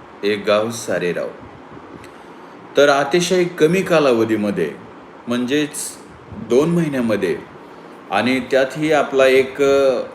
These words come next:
वीस दिवस किंवा एक महिना म्हटलं तरी काय हरकत नाही, एक महिना आपली, अ, मालिका बंद होतं, म्हणजे चॅनलच बंद होता. तर तो चॅनल,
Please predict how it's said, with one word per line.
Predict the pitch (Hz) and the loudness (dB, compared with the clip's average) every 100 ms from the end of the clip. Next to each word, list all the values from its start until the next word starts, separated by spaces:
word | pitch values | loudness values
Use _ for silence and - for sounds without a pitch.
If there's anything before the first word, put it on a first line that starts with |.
| - - - 117 | -18 -20 -16 -10
वीस | 120 156 156 - | -2 0 -2 -2
दिवस | 131 113 104 - - - - - - - - - - - - | 0 2 0 -6 -12 -18 -20 -20 -20 -20 -20 -20 -20 -16 -6
किंवा | 117 117 117 113 107 - - | 0 2 2 0 -2 -8 -4
एक | 135 143 | -2 -2
महिना | 151 143 139 143 | -4 -4 -2 -2
म्हटलं | 135 123 120 | -2 -2 -2
तरी | 120 117 | -2 -2
काय | 120 | -2
हरकत | 123 117 104 110 98 | -4 -4 -4 -4 -4
नाही, | 101 95 104 104 - - - - - - - - 135 | -6 -6 -8 -10 -16 -20 -20 -20 -20 -20 -20 -4 0
एक | 165 160 | 0 0
महिना | 170 165 165 | -2 -2 0
आपली, | 160 151 151 156 156 - 113 | 0 -2 -2 -2 -4 -6 -4
अ, | 117 120 | -2 -2
मालिका | 127 131 131 127 131 131 127 127 - - - - - - - | -2 -2 -2 0 0 2 -2 -6 -14 -18 -20 -20 -20 -20 -18
बंद | 123 120 135 143 139 | -16 -4 -2 -2 -2
होतं, | 123 104 104 | -4 -6 -6
म्हणजे | 101 110 120 135 | -6 -6 -4 -6
चॅनलच | 151 127 131 135 120 | -4 -6 -4 -4 -6
बंद | 113 104 98 | -6 -8 -8
होता. | 90 87 80 - - - - - - - - - - - - | -8 -10 -10 -12 -20 -20 -20 -20 -20 -20 -20 -20 -20 -20 -4
तर | 135 135 | 0 0
तो | 165 165 | -2 -2
चॅनल, | 185 165 170 175 | 0 0 0 0